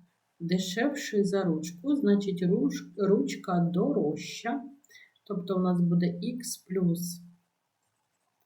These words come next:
сімнадцять цілих п'ять десятих. Ми розуміємо, що п'ятдесят копійок — це половинка гривні, так?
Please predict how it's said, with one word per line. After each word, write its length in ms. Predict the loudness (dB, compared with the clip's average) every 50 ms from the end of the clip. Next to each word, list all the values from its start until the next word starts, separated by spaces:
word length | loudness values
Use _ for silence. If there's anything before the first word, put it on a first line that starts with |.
| _ _ _
сімнадцять 760 | -16 -14 -6 -4 -2 2 4 6 6 6 4 2 -4 -8 -8
цілих 400 | -6 -4 -2 -2 -2 -4 -6 -6
п'ять 220 | -4 -4 -4 -2 -4
десятих. 580 | -4 -6 -4 -6 -6 -6 -4 -4 -4 0 2
Ми 100 | 2 4
розуміємо, 640 | 4 2 0 2 4 6 6 6 6 4 2 0 -2
що 280 | -4 -4 -6 -6 -6 -4
п'ятдесят 540 | -4 -6 -4 -4 -4 -4 -2 -4 -4 -4
копійок — 480 | -6 -8 -8 -4 -2 0 0 0 -2 -4
це 180 | -8 -8 -8 -4
половинка 640 | -2 -2 -2 -2 -2 -2 -4 -4 -6 -6 -8 -6
гривні, 580 | -2 -2 -2 0 -2 -2 0 -2 -2 -2 -4 -4
так? 300 | -6 -6 -6 -8 -12